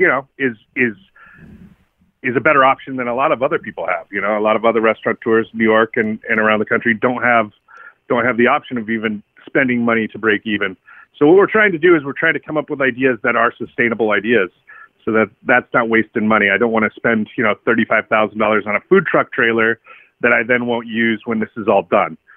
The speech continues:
Uh, we're trying, we are trying to come up with ideas on things that will not only work now, but will work down the road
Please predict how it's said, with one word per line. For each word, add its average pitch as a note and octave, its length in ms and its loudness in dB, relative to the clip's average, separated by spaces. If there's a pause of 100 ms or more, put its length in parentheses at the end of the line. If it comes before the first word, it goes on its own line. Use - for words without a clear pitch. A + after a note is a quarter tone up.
(280)
Uh, G#2 200 4
we're G#2 140 0
trying, A#2 500 0
we A#2 280 -2
are G#2 160 0
trying A#2 360 -2
to - 120 -20
come A#2 160 -4
up A2+ 100 -4
with A2 120 -8
ideas A2+ 520 0 (120)
on G#2+ 160 -4
things A#2 360 -2
that G#2 100 -14
will A2 120 -4
not A#2+ 180 2
only A#2 180 2
work A2 240 2
now, C#3+ 380 0 (340)
but A2 100 -4
will A2+ 120 -2
work A2 200 0
down G#2 140 0
the G2 100 -6
road F#2 200 -2